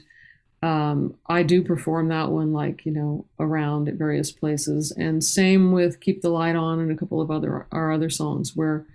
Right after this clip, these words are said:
you know, we have kinda two versions. Um, but yeah, so most of the time,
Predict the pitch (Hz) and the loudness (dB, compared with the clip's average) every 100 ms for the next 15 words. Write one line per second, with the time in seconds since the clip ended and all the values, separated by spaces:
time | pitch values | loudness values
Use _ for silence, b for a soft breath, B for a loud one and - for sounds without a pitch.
0 | b b b b b b - 170 160 170 | b b b b b b 0 2 4 2
1 | 165 160 156 165 151 151 180 143 151 160 | 2 -2 -2 -2 0 0 0 2 2 0
2 | 160 - 190 - - - _ _ _ _ | 0 -2 -2 -4 -8 -14 _ _ _ _
3 | _ _ - 160 151 147 - - - _ | _ _ -6 -2 0 0 -2 -6 -12 _
4 | _ _ _ _ _ _ _ - _ _ | _ _ _ _ _ _ _ -14 _ _
5 | 156 185 175 - 196 175 170 214 214 240 | 0 2 4 4 4 4 2 4 6 4
6 | 226 190 180 - | 4 4 4 0